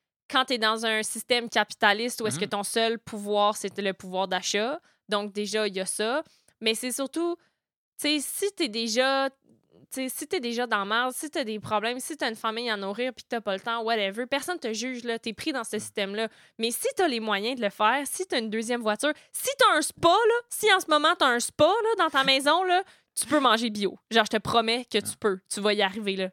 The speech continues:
Speaker 1: La fin du
Speaker 2: Mm.
Speaker 1: mois, ça va être correct, là, tu sais. Comme, moi, ça me, pour vrai, je sais que c'est un, un discours de personne privilégiée, puis c'est aussi un discours de personne qui a travaillé en agriculture puis qui sait qu'est-ce que ça représente, mais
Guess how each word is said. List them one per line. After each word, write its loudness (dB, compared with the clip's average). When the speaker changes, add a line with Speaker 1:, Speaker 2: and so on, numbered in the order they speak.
Speaker 1:
La 0
fin -4
du -6
Speaker 2:
Mm. -4
Speaker 1:
mois, -2
ça 0
va 0
être -6
correct, -6
là, -10
tu -4
sais. -6
Comme, 0
moi, 0
ça 0
me, -8
pour 0
vrai, 0
je -2
sais 0
que -8
c'est 0
un, 0
un -2
discours -4
de 2
personne -6
privilégiée, -6
puis -12
c'est -6
aussi -6
un -4
discours -6
de 0
personne -6
qui -12
a -16
travaillé -2
en 0
agriculture -4
puis -20
qui -8
sait -4
qu'est-ce -6
que -14
ça -6
représente, -6
mais -4